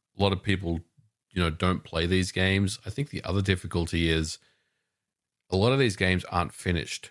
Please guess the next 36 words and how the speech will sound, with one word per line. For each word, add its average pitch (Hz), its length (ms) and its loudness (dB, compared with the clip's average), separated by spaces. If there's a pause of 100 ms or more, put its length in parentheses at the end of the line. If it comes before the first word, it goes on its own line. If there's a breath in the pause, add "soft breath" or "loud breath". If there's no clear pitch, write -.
(120)
You 90 100 -2
know, 82 180 2
like, 82 220 2
I 87 80 -2
think 101 220 -2
there's 90 180 2
a, 80 180 0
a 90 80 -6
mindset 87 480 2
of, 85 160 2
"Well, 92 160 4
we're, 95 100 2
we're 101 140 -2
gonna 117 180 2
have 117 120 2
a 95 60 2
roadmap 90 500 4
for - 100 -16
the 87 80 0
next 85 200 0
twelve 85 200 0
months 85 300 0
after 85 280 0
this 82 140 -2
game 95 300 0
comes 76 320 -4
out, 76 180 -2
and 78 100 -10
we're 85 60 -2
gonna 82 160 -2
start - 260 -2
adding 85 280 -4
content 87 500 -2
as 80 240 -4
you're 76 160 -2
playing." 110 540 -2